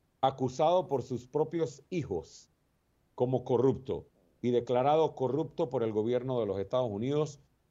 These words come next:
más todos los otros procesos que se le han seguido. Tienes a una candidata a punto de ser imputada por un caso ligado, como lo decías, con lingotes de oro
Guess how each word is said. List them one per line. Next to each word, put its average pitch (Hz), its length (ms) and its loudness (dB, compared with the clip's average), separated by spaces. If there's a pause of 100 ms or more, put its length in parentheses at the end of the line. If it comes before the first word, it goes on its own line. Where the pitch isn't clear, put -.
más 127 220 -2
todos 175 220 6
los 147 100 4
otros 151 240 0
procesos 120 420 -4
que 120 80 -6
se 104 100 -2
le 98 80 0
han 98 100 -2
seguido. 82 420 -6 (840)
Tienes 151 260 2
a 143 60 4
una 151 220 4
candidata 135 680 2 (260)
a 113 140 -4
punto 143 300 0
de 131 60 4
ser 135 160 0
imputada 139 760 0 (460)
por 120 160 2
un 127 100 -2
caso 135 380 0
ligado, 123 440 2
como 110 180 -2
lo 104 100 2
decías, 135 300 0
con 117 180 -4
lingotes 139 680 -2 (320)
de 101 160 2
oro 147 460 2